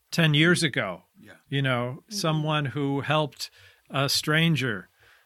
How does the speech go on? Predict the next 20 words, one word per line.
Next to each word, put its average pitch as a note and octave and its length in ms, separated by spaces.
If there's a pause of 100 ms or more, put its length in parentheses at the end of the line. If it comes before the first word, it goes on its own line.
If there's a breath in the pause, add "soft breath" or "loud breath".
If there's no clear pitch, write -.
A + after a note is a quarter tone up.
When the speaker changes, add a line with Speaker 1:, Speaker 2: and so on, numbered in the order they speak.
(180 soft breath)
Speaker 1:
you C#3 120
know, B2+ 140
someone D3 580
who C#3 480 (180)
is B2 240
known D3 400
to C#3 180
be C3 500 (400 loud breath)
a - 40
person D3+ 400
of A2+ 180
their C3 180
word, B2+ 520
you C3 80
know, A#2+ 260
who, B2 280 (120)
who C3+ 140
can C3 200
be B2 100
trusted. - 680